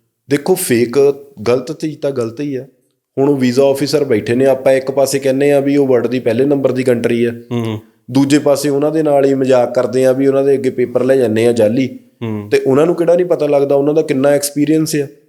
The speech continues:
Speaker 2: ਹੂੰ।
Speaker 1: ਉਮਰਾਂ ਲੰਘ ਗਈਆਂ ਉਹਨਾਂ ਦੀਆਂ ਵੀਜ਼ੇ ਦਿੰਦੇ, ਉਹ ਤਾਂ
Speaker 2: ਹੂੰ।
Speaker 1: ਹੱਥ ਦੇ ਵਿੱਚ ਪੇਪਰ ਫੜ ਕੇ ਜਾਂ ਬੰਦੇ ਖੜ-, ਅੱਗੇ ਖੜੇ ਬੰਦੇ ਨੂੰ ਦੇਖ ਕੇ ਦੱਸ ਦੂਗੇ ਕਿ ਇਹ ਜੈਨੂਅਨ ਆ ਕਿ ਨਹੀਂ।
Speaker 2: ਹੂੰ।
Speaker 1: ਜੀ।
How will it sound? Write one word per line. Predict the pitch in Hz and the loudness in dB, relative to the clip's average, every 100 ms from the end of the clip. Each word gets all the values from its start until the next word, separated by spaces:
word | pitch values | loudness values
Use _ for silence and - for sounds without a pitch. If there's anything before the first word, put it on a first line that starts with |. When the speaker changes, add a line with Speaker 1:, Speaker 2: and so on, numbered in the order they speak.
| - | -10
Speaker 2:
ਹੂੰ। | 107 101 107 | -10 -8 -2
Speaker 1:
ਉਮਰਾਂ | 143 147 151 | 0 2 2
ਲੰਘ | 151 139 160 | 2 0 0
ਗਈਆਂ | 175 170 | 0 0
ਉਹਨਾਂ | 165 165 | 0 0
ਦੀਆਂ | 165 | -2
ਵੀਜ਼ੇ | 151 117 123 | -2 0 0
ਦਿੰਦੇ, | 123 120 120 120 - _ - | 0 -2 -4 -6 -14 _ -4
ਉਹ | 147 | 0
ਤਾਂ | 160 | 0
Speaker 2:
ਹੂੰ। | 156 | 0
Speaker 1:
ਹੱਥ | 151 120 | -2 -2
ਦੇ | 139 | -2
ਵਿੱਚ | 160 156 | -2 -4
ਪੇਪਰ | 135 131 143 139 | -4 -2 -2 0
ਫੜ | 147 | 0
ਕੇ | 147 160 | 0 -2
ਜਾਂ | 160 | -2
ਬੰਦੇ | 143 131 127 - - | 0 -4 -6 -12 -4
ਖੜ-, | 147 - | -4 -2
ਅੱਗੇ | 139 151 | -4 -4
ਖੜੇ | 156 156 185 | -2 2 2
ਬੰਦੇ | 180 170 165 | 2 -2 -4
ਨੂੰ | 156 | -2
ਦੇਖ | 147 139 | -4 -4
ਕੇ | 147 | -2
ਦੱਸ | 131 120 | 0 0
ਦੂਗੇ | 139 156 160 160 _ _ _ | -2 -2 -4 -6 _ _ _
ਕਿ | 170 | -2
ਇਹ | 175 | 0
ਜੈਨੂਅਨ | 151 143 170 175 | 2 0 0 0
ਆ | 151 | -2
ਕਿ | 135 131 | -2 -6
ਨਹੀਂ। | 110 127 _ _ _ _ _ 113 | -8 -10 _ _ _ _ _ -12
Speaker 2:
ਹੂੰ। | 107 95 90 _ _ _ _ _ - 107 | -12 -14 -20 _ _ _ _ _ -18 -12
Speaker 1:
ਜੀ। | 101 | -12